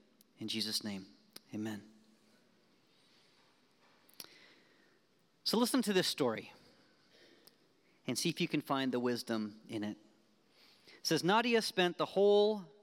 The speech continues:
autumn sowing and preparing his garden. In the spring, the flowers opened, and Nadia, uh, uh, noticed a few dandelions that he had not planted. Nadia pulled them up,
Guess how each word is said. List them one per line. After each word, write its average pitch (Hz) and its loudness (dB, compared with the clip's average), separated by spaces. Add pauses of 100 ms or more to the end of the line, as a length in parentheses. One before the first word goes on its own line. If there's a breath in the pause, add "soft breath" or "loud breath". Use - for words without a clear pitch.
(140)
autumn 139 2
sowing 170 2
and 139 -2
preparing 143 0 (120)
his 139 -2
garden. 104 -2 (960 soft breath)
In 135 2
the 139 2
spring, 160 2
the 147 -2
flowers 165 4
opened, 135 0
and 127 -2
Nadia, 139 2
uh, 123 -4
uh, 110 0 (120)
noticed 147 0 (300 loud breath)
a 127 -2
few 135 0
dandelions 113 -2 (300)
that 110 -4
he 110 -4
had 101 -6
not 139 -4
planted. - -8 (2000 loud breath)
Nadia 151 2
pulled 165 -2
them 156 2
up, 165 -2